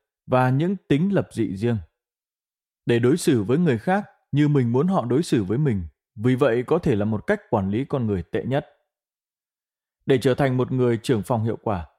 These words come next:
chúng ta phải biết về mỗi thành viên của đội ngũ và tinh chỉnh phương cách quản lý của mình, sao cho phù hợp với cá tính của mỗi người.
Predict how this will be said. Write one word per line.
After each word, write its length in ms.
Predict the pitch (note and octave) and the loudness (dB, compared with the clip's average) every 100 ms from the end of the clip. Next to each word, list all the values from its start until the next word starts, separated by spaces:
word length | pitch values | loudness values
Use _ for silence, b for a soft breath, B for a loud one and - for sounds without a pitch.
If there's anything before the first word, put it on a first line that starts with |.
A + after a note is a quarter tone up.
| _ _ _ - | _ _ _ -4
chúng 180 | D#3+ G3 | -2 2
ta 120 | G#3+ | 2
phải 140 | D#3+ | 2
biết 220 | C#3 A#3 - _ | 0 0 -2 _
về 140 | - C#3+ | 0 2
mỗi 220 | D#3+ G#3+ | 2 0
thành 180 | - D#3+ | 0 0
viên 180 | C#3+ F#3 | 0 0
của 120 | C3+ | 0
đội 140 | B2 G2+ | -4 -4
ngũ 300 | D3 G#3 A#3+ _ _ - | -4 -4 -6 _ _ -4
và 160 | C3 | 0
tinh 260 | C3+ - F#3+ | 0 0 0
chỉnh 300 | - A#2+ F2 E2+ | 2 -2 -2 -6
phương 180 | - D3+ | -2 -2
cách 180 | C3+ G#3+ | -2 -4
quản 140 | - F2+ | -2 -2
lý 120 | G#2 | -2
của 140 | C#3+ | -2
mình, 260 | G2+ G2 F2 - _ _ | -2 -2 -6 -10 _ _
sao 260 | - D3 C3+ | -2 0 2
cho 120 | - | 0
phù 200 | C3+ - | -2 2
hợp 200 | C#3+ C3+ - | 2 2 0
với 100 | C#3 | -2
cá 200 | - C#3+ | 0 -2
tính 280 | - C#3+ G#3 | 0 -2 0
của 100 | A2+ | -2
mỗi 160 | G#2 | -2
người. 300 | D#3+ B2+ F2+ | 0 0 -2